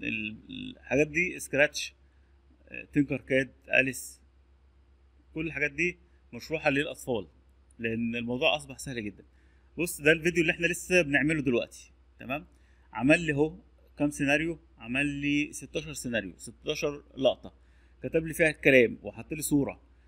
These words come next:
كل صورة من دول هقول له animate. في عندي animate اول بس لسه ما اتفعلتش.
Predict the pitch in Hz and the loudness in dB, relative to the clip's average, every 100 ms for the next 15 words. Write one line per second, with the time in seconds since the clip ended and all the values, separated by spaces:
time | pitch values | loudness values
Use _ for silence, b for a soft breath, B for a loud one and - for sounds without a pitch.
0 | _ _ - 185 185 196 185 156 202 202 | _ _ 0 0 0 -2 0 6 8 8
1 | 156 165 175 160 139 131 101 - - - | 2 0 2 4 6 4 2 -4 -20 2
2 | 156 170 156 143 156 165 185 156 143 156 | 4 6 4 2 2 0 -2 -2 -4 -4
3 | - 139 117 98 101 - - | -4 -4 -4 -4 -4 -10 -18